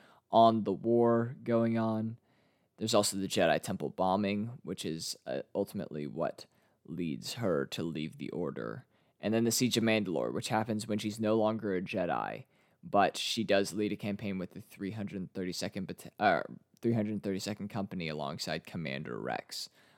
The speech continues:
on Mandalore to try to, uh, apprehend Darth Maul.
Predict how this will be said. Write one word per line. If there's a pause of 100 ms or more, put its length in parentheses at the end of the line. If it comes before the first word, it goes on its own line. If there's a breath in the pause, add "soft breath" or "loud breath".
(160 soft breath)
on
Mandalore
to
try
to, (120)
uh,
apprehend
Darth
Maul.